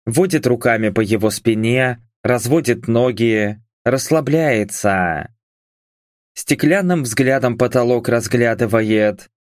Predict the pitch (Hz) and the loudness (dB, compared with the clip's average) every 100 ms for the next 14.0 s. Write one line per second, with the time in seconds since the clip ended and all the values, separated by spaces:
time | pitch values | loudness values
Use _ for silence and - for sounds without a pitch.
0 | _ 127 117 123 151 131 127 127 120 - | _ -2 0 0 0 0 2 2 0 0
1 | 110 104 95 _ - 117 147 123 - 117 | 0 0 -2 _ -4 0 0 0 -2 -4
2 | - - 139 127 123 113 120 117 - - | -6 -4 -2 0 -2 0 0 0 -2 -2
3 | 143 123 98 - _ 117 117 123 117 131 | 0 0 -2 -8 _ -2 0 -2 -2 0
4 | 151 131 127 123 135 110 131 120 110 - | -2 0 0 0 -2 0 2 2 0 -2
5 | 120 110 - 104 107 - 117 110 113 107 | -2 -2 -2 0 0 0 -2 0 -2 0
6 | 110 104 95 - _ _ - 131 123 - | 0 0 -4 -8 _ _ -2 -2 0 0
7 | 147 113 113 113 120 107 120 113 - 117 | -2 0 0 0 -2 0 0 0 0 -2
8 | 104 139 131 113 110 107 98 - _ - | 0 0 2 0 2 0 -2 -6 _ -2
9 | 123 120 - 131 120 120 107 110 110 113 | -2 -2 -2 -2 0 0 0 0 0 -2
10 | 107 110 - 127 113 - - _ _ _ | -2 -2 0 0 -2 -8 -18 _ _ _
11 | - 123 127 123 143 127 117 113 107 113 | -4 0 0 -2 0 0 2 0 0 0
12 | 113 107 113 107 113 113 113 - - 127 | 0 0 0 0 0 0 -4 -4 -4 -2
13 | 117 120 107 101 - 101 95 90 85 80 | 0 0 0 -2 -2 -2 0 -2 -4 -8